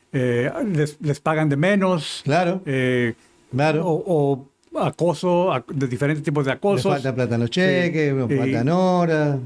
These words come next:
Speaker 1: y la gente, pues, porque quiere el trabajo, porque, pues, ya encontraron un trabajo, tampoco se queja.
Speaker 2: No, por eso te digo,
Speaker 1: Sí.
Speaker 2: por eso te digo, eh, eh, ese es el tema, que como la gente no dice nada, va pasando y va pasando y va pasando y,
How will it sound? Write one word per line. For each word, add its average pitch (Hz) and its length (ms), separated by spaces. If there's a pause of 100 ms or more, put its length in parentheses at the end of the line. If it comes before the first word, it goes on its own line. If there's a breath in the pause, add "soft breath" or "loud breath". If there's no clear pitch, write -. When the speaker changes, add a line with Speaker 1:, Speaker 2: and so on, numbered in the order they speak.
Speaker 1:
y 185 140
la 175 160
gente, 214 380
pues, 160 300
porque 151 320
quiere 170 220
el 175 100
trabajo, 160 340
porque, 135 380 (200)
pues, 135 180
ya 160 160
encontraron 175 500
un 175 160
trabajo, 151 600 (340 soft breath)
tampoco 131 340
se - 100
queja. - 300 (360)
Speaker 2:
No, 196 220
por 175 140
eso 196 180
te 170 120
digo, 196 260
Speaker 1:
Sí. 143 400
Speaker 2:
por 147 100
eso 175 160
te 180 100
digo, 190 200
eh, 143 300 (240 loud breath)
eh, 160 480
ese 220 220
es 196 100
el 185 120
tema, 214 360
que 135 160
como 139 160
la 139 80
gente 175 260
no 180 100
dice 180 240
nada, 196 520 (260 loud breath)
va 135 260
pasando 160 380
y 151 60
va 135 100
pasando 151 320
y 147 40
va 139 60
pasando 147 400
y, 98 360